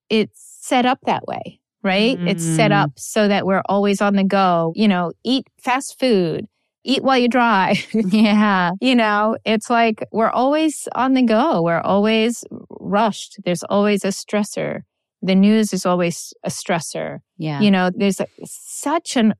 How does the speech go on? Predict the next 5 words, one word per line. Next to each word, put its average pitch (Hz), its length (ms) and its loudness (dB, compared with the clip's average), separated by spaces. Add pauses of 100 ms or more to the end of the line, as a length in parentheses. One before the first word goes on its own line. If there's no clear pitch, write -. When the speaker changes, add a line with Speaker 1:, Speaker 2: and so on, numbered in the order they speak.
(120)
Speaker 1:
overload 196 720 0
of 170 140 -4
sensory 233 800 0
input - 440 -2 (280)
Speaker 2:
Mm-hmm. 139 560 -2